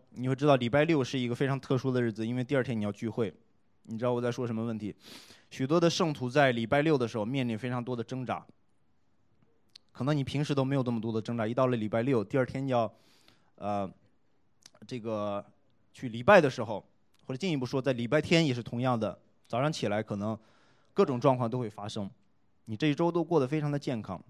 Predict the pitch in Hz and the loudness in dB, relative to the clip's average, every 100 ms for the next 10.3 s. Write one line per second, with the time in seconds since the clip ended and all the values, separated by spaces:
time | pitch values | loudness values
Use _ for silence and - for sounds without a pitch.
0 | - 123 117 117 113 104 98 104 - 110 | -4 -4 0 2 2 0 -2 -4 -4 -6
1 | 104 110 98 101 107 107 101 90 92 - | -4 -4 -4 -4 -2 -2 -4 -6 -8 -4
2 | 120 98 95 95 101 95 - _ _ _ | -2 -4 -8 -8 -8 -8 -12 _ _ _
3 | _ _ _ _ - 120 113 110 92 104 | _ _ _ _ -6 -2 -2 -2 -4 -2
4 | 98 90 - _ _ _ _ _ _ _ | -2 -4 -12 _ _ _ _ _ _ _
5 | - 139 117 110 110 110 107 107 92 104 | -4 0 0 0 -4 -4 -4 -6 -6 -8
6 | - _ _ _ _ _ - 127 117 - | -10 _ _ _ _ _ -2 0 0 -4
7 | 143 107 98 101 101 101 98 101 101 110 | -4 -4 -6 -8 -6 -6 -4 -4 -6 -8
8 | 104 - 113 104 95 110 95 90 143 160 | -8 -8 -6 -4 -4 -6 -6 -6 -8 -6
9 | 127 113 110 110 107 104 - 95 131 147 | -6 -4 -4 -4 -4 -6 -4 -6 -4 -4
10 | 123 117 | -2 0